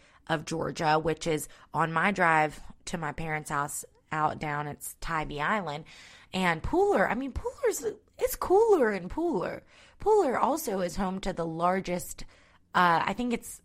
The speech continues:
let me look this up, actually, so I do not say it wrong, but Pooler's got a lot going on. Pooler movie screen. Pooler has the largest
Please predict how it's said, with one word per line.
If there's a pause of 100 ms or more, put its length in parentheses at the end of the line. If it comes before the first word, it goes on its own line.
(400)
let
me
look
this
up,
actually,
so
I
do
not
say
it
wrong,
but
Pooler's
got
a
lot
going
on. (580)
Pooler (200)
movie
screen. (880)
Pooler
has (1500)
the
largest